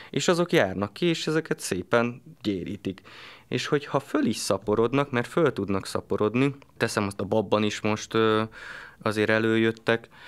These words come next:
meg a, a füves részekről jönnek ilyenkor ősszel befelé a takarónövényes táblákra, vagy akár a, a, a vetett, ö, kalászosokba, de ez nem csak nálam, tehát hogy a, a műveletbe is betelepülnek,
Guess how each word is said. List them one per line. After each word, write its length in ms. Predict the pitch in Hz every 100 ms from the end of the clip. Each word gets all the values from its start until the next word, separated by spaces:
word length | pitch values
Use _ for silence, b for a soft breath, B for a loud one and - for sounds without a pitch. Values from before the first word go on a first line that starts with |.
| B B B
meg 220 | 110 110
a, 260 | 110 107 -
a 120 | 110
füves 420 | - 117 107 -
részekről 600 | 110 107 - 104 - 107
jönnek 420 | 107 104 104 104 104
ilyenkor 300 | 98 - 101
ősszel 400 | 101 - 101 98
befelé 440 | 104 - 107 104
a 240 | 95 98 -
takarónövényes 880 | 110 113 107 110 110 113 110 110
táblákra, 640 | - 110 113 117 117 123 120 B B B
vagy 160 | 101 95
akár 320 | 95 101 98
a, 160 | 98 98
a, 360 | 95 95 98 98
a 260 | - 98 95 98
vetett, 460 | 104 107 104 -
ö, 180 | 107 104 104
kalászosokba, 1000 | 110 107 107 - - 117 113 120 123 -
de 80 | 101
ez 80 | 117
nem 100 | 196
csak 180 | 104 -
nálam, 320 | 98 107 117
tehát 180 | 101 -
hogy 140 | 104
a, 100 | 104
a 140 | - 101
műveletbe 520 | 110 110 98 95 92
is 120 | 98
betelepülnek, 800 | - 95 98 95 - 107 110 117